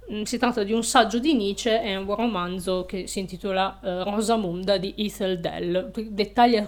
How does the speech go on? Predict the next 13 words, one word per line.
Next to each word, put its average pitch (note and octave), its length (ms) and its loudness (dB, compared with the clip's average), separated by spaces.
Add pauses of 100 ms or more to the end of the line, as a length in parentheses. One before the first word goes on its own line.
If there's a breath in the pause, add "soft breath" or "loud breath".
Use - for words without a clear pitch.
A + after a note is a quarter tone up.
assolutamente B3+ 800 2
inutili. E3+ 600 -2 (800 soft breath)
Lei C#4 240 8
si G3+ 140 -2
fa G3 120 0
accompagnare G3+ 920 2
a F#3+ 100 -8
casa G#3 260 -2
di F#3+ 100 -2
William G#3 300 0
dal F3+ 160 -2
suo C#4 180 4
autista A#3+ 760 2